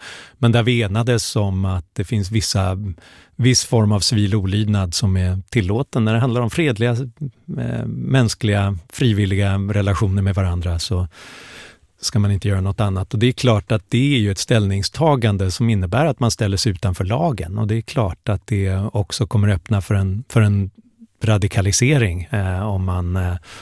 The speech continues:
om man tar det vidare. Så, ehm, det, även om det på den tiden så chockade det mig att, eh, han var beredd att gå så långt.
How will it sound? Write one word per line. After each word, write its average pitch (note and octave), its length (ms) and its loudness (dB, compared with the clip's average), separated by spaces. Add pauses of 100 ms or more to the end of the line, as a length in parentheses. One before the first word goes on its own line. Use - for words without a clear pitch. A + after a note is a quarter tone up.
(200)
om A#2 140 4
man G#2 180 4
tar F#2+ 240 0
det F#2 180 -2
vidare. A2+ 560 -2 (480)
Så, G#2+ 460 2
ehm, G2+ 600 0 (960)
det, G#2+ 520 0 (880)
även A#2+ 260 4
om A#2+ 260 4
det G#2+ 300 0
på B2+ 80 0
den G#2+ 280 2
tiden E2 440 -8
så - 180 -2
chockade - 540 -4
det D#2+ 120 -8
mig D#2 340 -12
att, - 440 -14
eh, D#2+ 120 -4
han F2+ 280 -4
var F#2 80 -2
beredd F2+ 280 -4
att F#2 100 -4 (340)
gå F#2+ 280 -4 (260)
så D#3+ 280 2
långt. E2+ 400 -6